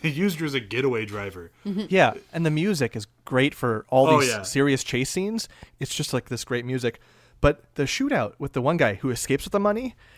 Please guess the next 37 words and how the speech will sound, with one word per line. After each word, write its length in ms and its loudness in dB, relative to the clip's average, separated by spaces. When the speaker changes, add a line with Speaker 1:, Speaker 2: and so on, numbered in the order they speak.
Speaker 3:
just 240 -2
everyone 400 4
fires 340 0
their 80 0
guns. 320 -4
Like, 160 -4
that 160 0
whole 380 -4
sequence 680 -10
is 100 -8
just 140 -4
a 40 -4
delight. 440 -4
Speaker 1:
Yeah. 140 -2
Speaker 3:
Like, 80 -8
Speaker 1:
It, 200 -4
it's 120 -4
fantastic. 560 -8
Speaker 3:
it, 60 -10
uh, 60 -12
Speaker 2:
I 160 -4
liked 320 -6
afterwards 760 -6
it 80 -8
all 260 -4
happened 460 -2
and 100 -10
she 140 -10
goes 180 -6
back 260 -8
to 80 -12
her 220 -10
agent's 400 -6
office 560 -12
and 160 -6
he's 160 -4
like, 240 -2